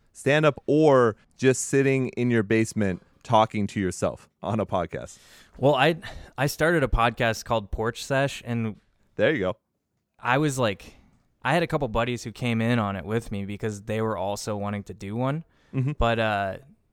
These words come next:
Speaker 2: the, my initial idea for the podcast is, like,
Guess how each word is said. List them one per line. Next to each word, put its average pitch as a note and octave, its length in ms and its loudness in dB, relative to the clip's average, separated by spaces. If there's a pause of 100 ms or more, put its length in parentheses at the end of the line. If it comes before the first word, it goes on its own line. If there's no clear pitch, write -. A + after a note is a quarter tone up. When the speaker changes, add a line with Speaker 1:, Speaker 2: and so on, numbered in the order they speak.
(340)
Speaker 2:
the, B2+ 160 -6
my B2 200 2
initial B2+ 680 0 (100)
idea A2 520 -2
for - 140 -10
the G#2 100 -6
podcast G#2 600 -2
is, G2 80 -10
like, G#2 160 -8